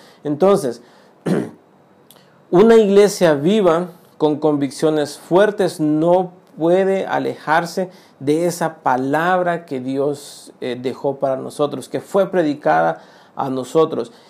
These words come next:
Y solo es a través de la palabra de Dios, a través de lo escrito en la palabra de Dios, es que podemos llegar a tener,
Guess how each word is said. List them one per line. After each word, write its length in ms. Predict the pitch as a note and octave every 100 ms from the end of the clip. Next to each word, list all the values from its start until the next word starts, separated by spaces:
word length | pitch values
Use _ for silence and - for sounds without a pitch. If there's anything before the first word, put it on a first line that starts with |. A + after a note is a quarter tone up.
| _
Y 100 | -
solo 260 | D3+ F3+ G3+
es 140 | G#3
a 140 | F3+ E3+
través 520 | D3+ C3+ B2+ D3+ F#3+
de 80 | G#3
la 180 | G3 F#3+
palabra 460 | E3+ F3 F#3 F#3
de 120 | E3+ D#3
Dios, 320 | D#3 F3+ E3+
a 80 | C#3
través 320 | C3 C3+ D3
de 80 | D#3+
lo 100 | D3+
escrito 640 | D3 - F3+ F#3+ G3 G3
en 180 | F#3 E3+
la 260 | D#3+ D3+
palabra 340 | D3+ D3+ D#3+ D#3+
de 60 |
Dios, 220 | D3+ D#3 D3+
es 100 | D#3
que 100 | C#3+
podemos 720 | - C3 C3 D#3 E3+ E3 D3
llegar 320 | C3+ C3+ D3
a 80 | D3
tener, 400 | C#3+ C3+ D3